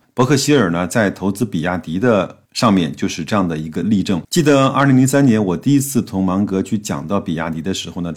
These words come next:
他虽然从来没有见过王传福本人，也从未参观过比亚迪的工厂，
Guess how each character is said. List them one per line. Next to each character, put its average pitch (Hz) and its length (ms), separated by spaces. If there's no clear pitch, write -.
他 135 140
虽 151 180
然 143 120
从 135 200
来 131 140
没 127 160
有 147 160
见 143 340
过 85 460
王 82 120
传 95 220
福 82 160
本 76 180
人， 71 260
也 104 200
从 90 260
未 160 160
参 104 240
观 107 180
过 98 200
比 - 200
亚 90 140
迪 82 140
的 90 80
工 101 200
厂， 104 240